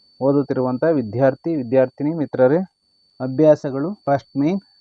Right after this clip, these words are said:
ಖಾಲಿ ಬಿಟ್ಟಿರುವ ಸ್ಥಳಗಳನ್ನು ಸೂಕ್ತ ಪದಗಳಿಂದ ಭರ್ತಿ ಮಾಡಿರಿ. ಫಸ್ಟ್ ಕ್ವೆಶ್ಚನ್, ಇಪ್ಪತ್ತನೇ ಶತಮಾನದ ಅದ್ಭುತ ಲೋಹ ಡ್ಯಾಶ್? ಉತ್ತರ ಬಾಕ್ಸೈಟ್, ಅದಿರು.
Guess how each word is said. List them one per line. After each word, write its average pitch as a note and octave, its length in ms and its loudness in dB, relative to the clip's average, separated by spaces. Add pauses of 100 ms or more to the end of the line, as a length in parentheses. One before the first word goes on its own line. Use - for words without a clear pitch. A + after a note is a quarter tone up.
(200)
ಖಾಲಿ E3+ 380 4
ಬಿಟ್ಟಿರುವ D#3 600 -2
ಸ್ಥಳಗಳನ್ನು D3 640 0
ಸೂಕ್ತ - 380 -8
ಪದಗಳಿಂದ C3+ 580 -4
ಭರ್ತಿ C#3 400 -6
ಮಾಡಿರಿ. B2 440 -6 (400)
ಫಸ್ಟ್ C#3+ 220 -2
ಕ್ವೆಶ್ಚನ್, F3+ 500 -4
ಇಪ್ಪತ್ತನೇ F3 680 -4
ಶತಮಾನದ C#3+ 680 -4
ಅದ್ಭುತ C3 360 -4 (280)
ಲೋಹ C#3+ 380 -2
ಡ್ಯಾಶ್? B2+ 500 -2 (420)
ಉತ್ತರ C#3+ 380 -2 (480)
ಬಾಕ್ಸೈಟ್, C3 880 -2 (4000)
ಅದಿರು. C3+ 480 -2